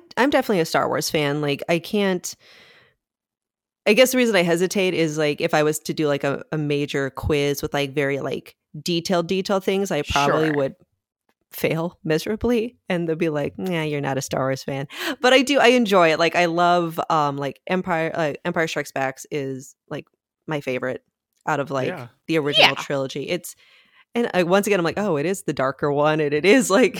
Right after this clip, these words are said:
Speaker 1: it's got
Speaker 2: It is
Speaker 1: puppets.
Speaker 2: the darker
Speaker 1: <laughs>
Speaker 2: one. Noticing a trend here.
Speaker 1: Yeah, maybe a little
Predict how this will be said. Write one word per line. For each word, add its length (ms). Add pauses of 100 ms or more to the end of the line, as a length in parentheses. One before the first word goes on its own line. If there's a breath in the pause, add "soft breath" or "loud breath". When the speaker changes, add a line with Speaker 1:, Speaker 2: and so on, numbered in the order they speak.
(120)
Speaker 1:
it's 100
got 120
Speaker 2:
It 80
is 140
Speaker 1:
puppets. 420
Speaker 2:
the 80
darker 100
Speaker 1:
<laughs> 800
Speaker 2:
one. 80
Noticing 400
a 60
trend 340
here. 560
Speaker 1:
Yeah, 80 (220 loud breath)
maybe 120
a 40
little 40